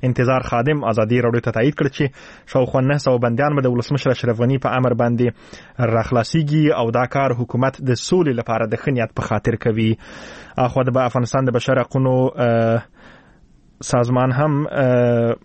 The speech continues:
په بخښنې سره اخوا د افغانستان د بشري حقوقو خپلواک کمیسیون هم له دغه اقدامه هرکلی کړی دی او ټینګار یې کړی چې باید، اه، اوربند لا پسې وغځېږي.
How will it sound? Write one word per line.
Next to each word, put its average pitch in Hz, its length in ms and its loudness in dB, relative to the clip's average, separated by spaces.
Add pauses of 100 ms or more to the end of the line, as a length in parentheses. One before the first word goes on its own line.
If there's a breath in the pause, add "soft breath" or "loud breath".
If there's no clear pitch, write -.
(160)
په 139 100 0
بخښنې 131 260 0
سره 139 100 2
اخوا 131 180 0
د 123 60 2
افغانستان 139 500 0
د 127 220 4
بشري 131 240 0
حقوقو 135 200 -4
خپلواک 135 260 0
کمیسیون 135 420 -2
هم 156 220 2
له 120 120 2
دغه 123 160 0
اقدامه 123 440 0
هرکلی 131 400 0
کړی 156 200 2
دی 147 80 4
او 139 140 2
ټینګار 123 260 2
یې 117 100 0
کړی 123 200 2
چې 127 100 2 (200)
باید، 120 300 2 (140)
اه، 117 320 -2 (480 loud breath)
اوربند 120 460 2
لا 117 100 2
پسې 131 200 -2 (200)
وغځېږي. 120 720 2